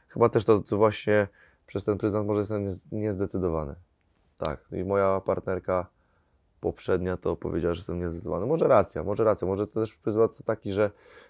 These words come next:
wszędzie mnie pełno, wszędzie dziś jestem, jeżdżę, kurde, nie umiem się usiąść na, na, na, jak to się mówi, na,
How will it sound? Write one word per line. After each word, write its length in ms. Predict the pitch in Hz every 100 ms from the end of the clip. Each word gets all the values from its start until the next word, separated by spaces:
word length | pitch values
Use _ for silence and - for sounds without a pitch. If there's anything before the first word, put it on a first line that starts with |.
| _ _ _
wszędzie 300 | - 117 107
mnie 120 | 107
pełno, 380 | - 95 85 80
wszędzie 300 | - 98 95
dziś 140 | 87
jestem, 280 | 98 92 80
jeżdżę, 320 | 95 90 87
kurde, 400 | - 85 80 82
nie 120 | 90 98
umiem 200 | 101 95
się 160 | 98
usiąść 280 | 90 107 92
na, 120 | 101
na, 300 | 92 95 95
na, 100 | 92
jak 80 | 92
to 120 | 98
się 140 | 95 95
mówi, 120 |
na, 60 | 95